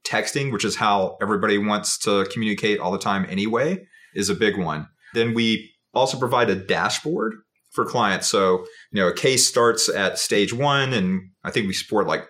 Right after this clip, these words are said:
twenty something stages now. That shows exactly where they are in the process. Again, it's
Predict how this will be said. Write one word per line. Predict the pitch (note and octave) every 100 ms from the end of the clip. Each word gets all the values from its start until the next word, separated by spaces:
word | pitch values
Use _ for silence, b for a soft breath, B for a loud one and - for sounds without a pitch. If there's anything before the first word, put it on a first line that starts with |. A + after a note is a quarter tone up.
| -
twenty | - G#2+ F#2+
something | - F2+ F2
stages | - E2+ F2 E2 -
now. | D#2+ D2+ B B B B B B -
That | C#3+
shows | - D3+ C3+ A#2+
exactly | A2 A2 A2+ A#2+ B2+
where | G#2+ A2+
they | G#2 G2
are | G2
in | F#2+
the | F2
process. | - G2+ E2+ - -
Again, | G2+ G#2
it's | F2+ -